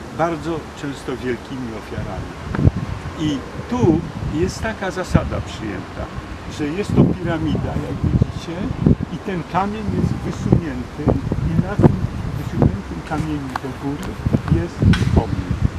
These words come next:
Co to znaczy kamień usunięty ze skały? Jest to grób,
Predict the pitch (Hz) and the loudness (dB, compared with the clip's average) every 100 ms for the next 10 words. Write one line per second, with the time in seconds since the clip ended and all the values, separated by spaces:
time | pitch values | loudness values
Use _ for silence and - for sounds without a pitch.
0 | - - - - - 202 - 160 151 - | -8 -8 -6 0 0 0 -2 0 0 -2
1 | - - - - - 143 143 139 131 - | -8 -10 -10 -10 -8 -4 -2 -2 -2 0
2 | - - 123 110 123 120 - 139 139 - | 2 2 -4 -4 0 2 2 0 0 6
3 | - - - - - - 127 - - 123 | 6 6 -4 -8 -10 -6 -6 -6 -4 -2
4 | 113 113 117 135 139 - - - - - | -2 -4 -6 -6 -8 -10 -10 -12 -10 -10
5 | - 190 - 196 165 - 123 | -4 -4 -2 -4 -4 -4 -4